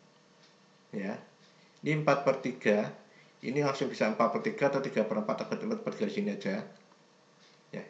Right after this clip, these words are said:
ini kalau kalikan sama, tiga kali sembilan koma delapan per empat sama ini. Ini pi, pi-nya biarkan pi.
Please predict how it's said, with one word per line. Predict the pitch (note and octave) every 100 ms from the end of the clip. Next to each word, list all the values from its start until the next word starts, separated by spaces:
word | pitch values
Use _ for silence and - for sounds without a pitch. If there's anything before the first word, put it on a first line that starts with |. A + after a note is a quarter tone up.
| -
ini | - C#3+ C#3+ -
kalau | - B2+ B2 A#2+ - - - - -
kalikan | A#2 A2 B2 C3+
sama, | - B2 A2 G#2 A#2 - - - - _ _ _ _ _ _
tiga | C3+ B2 - C3+
kali | C3 B2 B2+
sembilan | A#2+ A2 G#2+
koma | A2 G#2+ G2+
delapan | G2+ - A#2+ C3
per | A#2 A2+
empat | G#2 G#2 A#2 A2 -
sama | - F#2+ F#2
ini. | F#2 F2+ - - _ - - _ _ _ _ _ _ _ _ - _ _ _ -
Ini | A2+ A#2 -
pi, | B2 B2 F3+ - - - - - - -
pi-nya | B2 B2 B2+ B2+
biarkan | A2 G#2+ G#2+ G#2
pi. | - G#2+